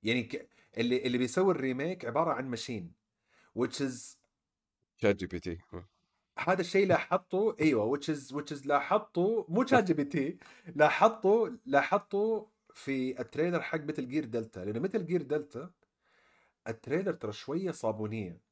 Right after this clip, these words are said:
Speaker 1: إيش صابونية؟ معناها ملمعة بزيادة، فاهم قصدي؟ كده في إكسترا شاين، كأنهم بيغطوا شيء، كأنهم بيخبوا شيء، كأنهم بيقولوا لك إنه: "أوه، شايف كيف الانعكاسات حقت الضوء؟" بس الجيم بلاي حيكون تعبان.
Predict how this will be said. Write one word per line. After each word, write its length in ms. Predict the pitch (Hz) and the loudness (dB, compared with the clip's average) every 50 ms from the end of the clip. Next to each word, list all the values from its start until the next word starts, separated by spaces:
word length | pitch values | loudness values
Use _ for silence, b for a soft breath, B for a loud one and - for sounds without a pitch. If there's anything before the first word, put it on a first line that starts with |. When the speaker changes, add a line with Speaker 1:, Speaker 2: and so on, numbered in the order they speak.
| _ _ - | _ _ -6
Speaker 1:
إيش 100 | 160 165 | -6 -2
صابونية؟ 360 | - 156 135 123 123 139 139 | 0 0 0 0 0 -2 -2
معناها 180 | 117 120 151 143 | -2 -2 -2 -2
ملمعة 480 | 117 107 113 156 175 170 139 104 104 | -4 -2 -2 -2 -2 -2 -2 -2 -4
بزيادة، 560 | 95 101 92 - 104 107 117 107 87 90 82 _ _ _ | -6 -6 -6 -4 -2 -2 -2 -2 -4 -8 -14 _ _ _
فاهم 260 | - - 98 95 90 | -10 -8 -8 -8 -8
قصدي؟ 220 | 92 95 92 117 120 | -8 -8 -8 -8 -8
كده 180 | 117 147 131 | -6 -6 -6
في 280 | 117 - - 175 165 170 B B B B B B B - | -6 -4 -4 -4 -6 -6 B B B B B B B -4
إكسترا 420 | 170 175 170 - - - - 120 | -4 -4 -4 -6 -10 -8 -8 -8
شاين، 480 | 113 - - 139 135 151 160 170 175 175 | -8 -6 -4 -4 -2 -2 -2 -2 -4 -4
كأنهم 300 | 175 - 139 160 160 135 | -6 -6 -6 -4 -4 -4
بيغطوا 380 | 117 117 110 131 143 - - 107 | -4 -4 -2 -2 -4 -4 -4 -8
شيء، 280 | - 110 95 85 - _ | -6 -6 -8 -8 -10 _
كأنهم 200 | - 123 123 139 | -12 -10 -8 -6
بيخبوا 360 | 117 117 - - 139 127 - 98 | -6 -6 -4 -4 -6 -6 -8 -10
شيء، 260 | - - 92 87 87 _ _ _ _ _ _ _ | -8 -8 -10 -10 -12 _ _ _ _ _ _ _
كأنهم 240 | - 127 143 143 127 | -8 -6 -4 -4 -2
بيقولوا 340 | 123 120 120 139 151 139 123 | -2 -2 -2 -2 -2 -2 -4
لك 100 | - - | -6 -6
إنه: 120 | 120 120 | -8 -8
"أوه، 380 | 120 120 147 160 160 143 120 107 | -6 -4 -2 -2 -2 -2 -2 -4
شايف 340 | - - 139 147 139 - | -6 -6 -6 -6 -6 -8
كيف 240 | - - 151 147 - | -8 -10 -10 -8 -6
الانعكاسات 720 | 120 113 110 110 107 110 104 107 107 120 113 - 147 143 - | -6 -6 -6 -6 -6 -8 -10 -10 -8 -8 -6 -6 -6 -8 -8
حقت 260 | - 110 104 113 107 | -10 -12 -10 -8 -8
الضوء؟" 440 | 107 101 110 120 143 175 180 175 - B B B B B B B B B _ - | -8 -4 -2 0 0 0 0 -4 -12 B B B B B B B B B _ -14
بس 160 | 107 - - | -12 -10 -10
الجيم 260 | 101 95 107 127 123 | -8 -6 -6 -6 -6
بلاي 160 | - 139 131 | -6 -8 -8
حيكون 420 | 120 - 104 87 - 117 123 123 113 | -8 -8 -10 -10 -8 -8 -8 -8 -8
تعبان. 340 | - 87 87 85 85 87 | -8 -10 -10 -10 -14 -16